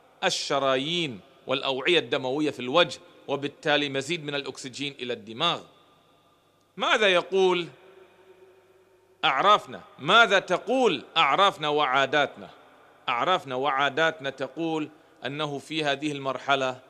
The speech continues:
عليك أيها المستمع وأيتها المستمعة بالصبر، بالصبر،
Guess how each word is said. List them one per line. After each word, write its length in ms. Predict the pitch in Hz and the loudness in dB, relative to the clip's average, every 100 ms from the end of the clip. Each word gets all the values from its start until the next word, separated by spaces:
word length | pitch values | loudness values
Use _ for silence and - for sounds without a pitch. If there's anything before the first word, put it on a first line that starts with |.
| _ _ _ - | _ _ _ -10
عليك 540 | 101 120 139 123 - 123 120 113 - _ _ _ | -4 -2 -2 -6 -6 -4 -4 -6 -14 _ _ _
أيها 300 | 117 120 123 | -10 -6 -6
المستمع 640 | 117 110 - 131 123 110 - _ _ - | -6 -8 -8 -6 -6 -8 -12 _ _ -14
وأيتها 640 | - 113 120 131 117 110 | -10 -6 -6 -6 -8 -8
المستمعة 840 | 104 104 - - 139 131 101 113 110 _ _ _ _ _ _ _ _ - | -8 -10 -12 -6 -4 -4 -4 -6 -8 _ _ _ _ _ _ _ _ -12
بالصبر، 600 | 113 - - 247 160 - - _ _ _ _ _ _ _ _ _ _ _ _ - | -12 -10 -2 0 -2 -12 -20 _ _ _ _ _ _ _ _ _ _ _ _ -10
بالصبر، 600 | 123 - - 214 151 110 | -8 -6 2 2 2 -8